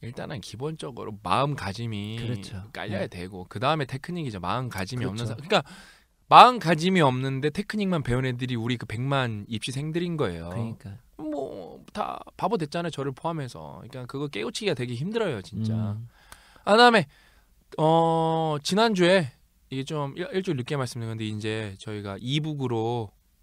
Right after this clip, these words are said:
Speaker 1: 완벽한 공부법을 찾는 분들이 많았는데
Speaker 2: 네.
Speaker 1: 어, 이제 이게 리디북스에 먼저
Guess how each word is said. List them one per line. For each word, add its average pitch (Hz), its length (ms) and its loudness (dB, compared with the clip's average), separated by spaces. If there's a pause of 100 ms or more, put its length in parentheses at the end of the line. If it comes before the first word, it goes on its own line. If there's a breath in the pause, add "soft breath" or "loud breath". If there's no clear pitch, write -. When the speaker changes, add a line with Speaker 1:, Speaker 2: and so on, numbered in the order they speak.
(160)
Speaker 1:
완벽한 110 520 -6
공부법을 107 420 -8
찾는 156 300 -8
분들이 117 260 -8
많았는데 98 600 -6
Speaker 2:
네. 104 280 -2 (560 soft breath)
Speaker 1:
어, 90 580 -4
이제 98 140 -10
이게 98 120 -6
리디북스에 131 500 0
먼저 104 560 -2